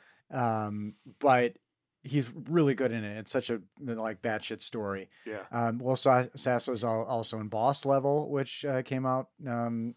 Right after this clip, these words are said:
Speaker 1: fairly recently that I loved. Um, so he's good. He's, he, he's the, he's the heat in this movie. He's, you
Speaker 2: He
Speaker 1: know, the moxie, and he has a connection with the
Speaker 2: and
Speaker 1: director, which is cool.
Speaker 2: he is so well spoken. Like,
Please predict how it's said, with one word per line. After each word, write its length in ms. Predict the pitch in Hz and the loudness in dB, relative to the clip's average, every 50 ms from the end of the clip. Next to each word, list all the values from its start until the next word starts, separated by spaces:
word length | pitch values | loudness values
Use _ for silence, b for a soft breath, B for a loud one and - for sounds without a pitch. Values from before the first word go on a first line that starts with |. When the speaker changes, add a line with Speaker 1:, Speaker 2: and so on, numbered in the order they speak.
| _ 117 107 | _ -20 -8
Speaker 1:
fairly 360 | - - 127 127 127 127 123 | -2 2 2 4 4 2 0
recently 360 | 123 131 120 - 131 127 123 | -2 -4 -4 -6 -6 -6 -4
that 180 | 120 120 117 113 | -2 -2 -2 -2
I 80 | 110 110 | -2 -2
loved. 540 | 110 113 117 113 113 113 113 110 110 - _ b b b b b b b b b b b b - | -2 -2 -2 0 0 0 0 -2 -6 -16 _ b b b b b b b b b b b b 0
Um, 180 | 127 127 127 | 0 0 2
so 140 | 117 - 160 | 4 4 6
he's 180 | 156 196 180 - | 6 4 2 6
good. 220 | - 160 151 - | 8 6 8 8
He's, 180 | 165 170 156 - | 4 0 0 0
he, 240 | 175 165 175 175 | -2 -2 0 2
he's 220 | 160 160 160 143 - | 2 0 0 0 0
the, 180 | 151 143 127 | -2 -2 0
he's 200 | 147 139 139 131 | 0 0 -2 0
the 100 | 135 147 | 0 0
heat 180 | 135 139 127 104 | 0 0 0 -2
in 60 | 110 | -4
this 160 | 110 107 - | -8 -8 -8
movie. 200 | 110 101 92 90 92 | -8 -8 -8 -8 -6
He's, 240 | 107 110 98 - - | -6 -6 -8 -8 -8
you 140 | 139 120 110 | -6 -4 -4
Speaker 2:
He 60 | 107 | -4
Speaker 1:
know, 120 | 104 117 110 | -4 -4 -6
the 80 | 107 | -4
moxie, 380 | 107 107 107 107 101 - - 107 | -4 -4 -4 -4 -6 -6 -8 -6
and 100 | 104 107 | -4 -4
he 80 | 110 113 | -4 -4
has 200 | 107 104 95 101 | -4 -4 -6 -10
a 40 | |
connection 480 | - - 104 107 101 - - - 98 98 | -10 -8 -8 -8 -8 -10 -12 -12 -12 -12
with 140 | 98 98 - | -12 -8 -6
the 80 | 139 | -6
Speaker 2:
and 80 | 139 - | -6 -4
Speaker 1:
director, 340 | 98 104 104 101 - 98 92 | -2 -4 -4 -4 -4 -12 -14
which 160 | 95 - - | -12 -14 -18
is 100 | - - | -20 -14
cool. 280 | _ 98 92 95 98 _ | _ -12 -12 -12 -14 _
Speaker 2:
he 300 | - - 175 180 196 208 | -20 -8 -6 -4 -4 -2
is 180 | 156 151 139 - | -2 -2 -2 0
so 800 | - - - - 160 151 160 170 175 170 165 160 147 143 147 - _ _ _ _ _ _ _ _ _ _ _ _ | -2 0 0 2 4 6 6 8 8 8 6 6 4 2 0 -4 _ _ _ _ _ _ _ _ _ _ _ _
well 260 | - 139 143 139 139 | 0 2 4 4 4
spoken. 600 | 135 - - - _ 131 127 120 113 - 113 101 92 - _ _ _ _ _ | 2 0 -4 -4 _ -4 -4 -4 -6 -10 -16 -16 -16 -20 _ _ _ _ _
Like, 320 | 131 131 123 120 - - | -2 0 0 0 -2 -10